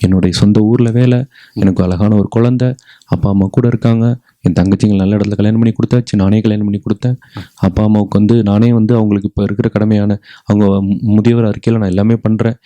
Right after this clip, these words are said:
Speaker 1: இதுல நான் வந்து ஒரு ஃபுல் சாட்டிஸ்ஃபைடு மேனா இருக்கணும் இப்ப.
Speaker 2: இருக்கணும்.
Speaker 1: இருக்கணும்.
Speaker 2: இருக்கணும்.
Speaker 1: ஆனா
Speaker 2: இல்ல.
Speaker 1: நான் இப்ப வந்து ஃபுல்லா அதுக்கு ஆப்போசிட் சைடுல
Speaker 2: ம்.
Speaker 1: இன்னும் ஏதோ பண்ணாத மாதிரியும், இன்னும் நான் ரொம்ப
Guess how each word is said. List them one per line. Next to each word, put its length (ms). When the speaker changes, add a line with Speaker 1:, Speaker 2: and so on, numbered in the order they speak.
Speaker 1:
இதுல 160
நான் 140
வந்து 180
ஒரு 200
ஃபுல் 200
சாட்டிஸ்ஃபைடு 480
மேனா 240
இருக்கணும் 320
இப்ப. 200
Speaker 2:
இருக்கணும். 480
Speaker 1:
இருக்கணும். 560
Speaker 2:
இருக்கணும். 400
Speaker 1:
ஆனா 300
Speaker 2:
இல்ல. 300
Speaker 1:
நான் 220
இப்ப 220
வந்து 380
ஃபுல்லா 520
அதுக்கு 280
ஆப்போசிட் 560
சைடுல 320
Speaker 2:
ம். 140
Speaker 1:
இன்னும் 260
ஏதோ 240
பண்ணாத 260
மாதிரியும், 460
இன்னும் 200
நான் 140
ரொம்ப 300